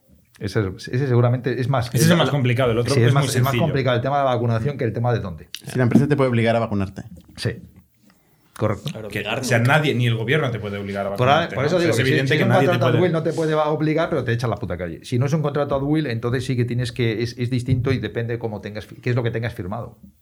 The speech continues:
Speaker 2: O sea, obligar a vacunarte nadie te puede obligar. Lo que te pueden es, eh, obli-, o sea, requerir que te vacunes para seguir trabajando en la oficina.
Speaker 1: No, por,
Speaker 2: O sea,
Speaker 1: tiene
Speaker 2: pueden requerirte una vacuna para entrar en la oficina. Esto es lo único que puede hacer una empresa.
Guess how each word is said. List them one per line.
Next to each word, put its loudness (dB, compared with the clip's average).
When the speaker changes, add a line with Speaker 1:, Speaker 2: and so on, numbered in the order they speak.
Speaker 2:
O -20
sea, 2
obligar 6
a 6
vacunarte 2
nadie 0
te -2
puede 0
obligar. -4
Lo -2
que 2
te 0
pueden 4
es, -2
eh, 6
obli-, 2
o -6
sea, 2
requerir 2
que -2
te 0
vacunes 0
para 0
seguir 2
trabajando 4
en 0
la 0
oficina. -6
Speaker 1:
No, 2
por, -4
Speaker 2:
O -12
sea, -8
Speaker 1:
tiene 4
Speaker 2:
pueden 4
requerirte 0
una 2
vacuna 0
para 0
entrar 2
en 0
la 2
oficina. -2
Esto -2
es 0
lo 4
único 0
que -2
puede -2
hacer -4
una -2
empresa. -8